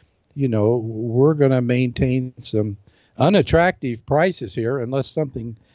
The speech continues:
pops out of the woodwork in terms of some unexpected export demand and other world impact event that, uh, probably would not,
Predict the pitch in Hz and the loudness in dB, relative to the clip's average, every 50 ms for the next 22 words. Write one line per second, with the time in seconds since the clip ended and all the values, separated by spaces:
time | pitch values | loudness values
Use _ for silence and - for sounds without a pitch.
0 | _ _ _ - 151 175 202 - - - 156 135 123 110 98 101 101 98 101 98 | _ _ _ 2 2 2 2 0 0 0 2 2 2 0 -2 -4 -4 -4 -6 -6
1 | 98 98 101 113 135 127 - 117 107 98 - 135 131 127 123 123 117 107 92 - | -4 -4 -2 -2 -2 -2 -4 -6 -8 -6 -4 -4 -4 -4 -4 -6 -10 -10 -10 -6
2 | - 131 117 113 110 101 104 _ _ _ _ _ _ _ _ _ _ _ _ _ | -2 0 0 0 -2 -4 -8 _ _ _ _ _ _ _ _ _ _ _ _ _
3 | - 151 147 143 147 156 156 160 160 160 160 - - 131 123 - - - - - | 0 2 4 4 4 2 2 0 0 0 0 0 -2 -2 -2 -4 -8 -8 -2 0
4 | 156 160 160 - _ - - 127 123 123 113 - 135 151 170 - - - - 151 | 2 2 0 -2 _ -2 -2 0 0 -2 -4 -4 -2 -2 -2 -4 -6 -4 0 2
5 | 135 135 135 131 123 113 107 110 117 127 135 139 143 143 139 135 127 120 131 139 | 2 2 0 -2 -4 -6 -4 -4 -4 -4 -2 -2 -4 -4 -4 -4 -4 -4 -4 -4
6 | 135 123 127 127 117 - - 147 147 143 143 143 139 143 - _ _ _ _ _ | -6 -6 -8 -8 -6 -4 -2 0 0 0 0 -2 -4 -6 -10 _ _ _ _ _
7 | _ _ _ _ - 123 123 143 151 160 147 143 135 123 120 113 113 - _ _ | _ _ _ _ -2 2 4 6 6 6 6 4 4 2 0 -4 -6 -10 _ _
8 | - 160 160 180 170 156 143 120 139 147 131 127 131 143 170 - _ _ - - | -2 0 0 0 0 -2 -4 -2 0 0 2 2 2 0 -2 -4 _ _ -18 -10
9 | - 123 120 117 120 127 131 139 156 180 190 - - 156 - - 135 123 127 127 | -8 -6 -6 -2 0 2 2 2 0 -2 -4 -10 -14 -14 -14 -14 -10 -4 -2 0
10 | 127 131 127 127 127 - - - 139 127 120 120 120 117 117 117 _ _ _ _ | 0 0 0 -2 -6 -8 -6 -2 0 0 2 2 0 -2 -4 -8 _ _ _ _
11 | _ _ _ _ _ _ _ _ _ _ - - 175 185 214 180 170 147 131 135 | _ _ _ _ _ _ _ _ _ _ 0 2 4 4 4 4 2 2 2 2
12 | 139 156 180 185 160 135 135 135 135 131 135 139 147 151 - | 2 0 0 -2 -2 -2 -2 -2 -2 -2 -2 0 0 -2 -4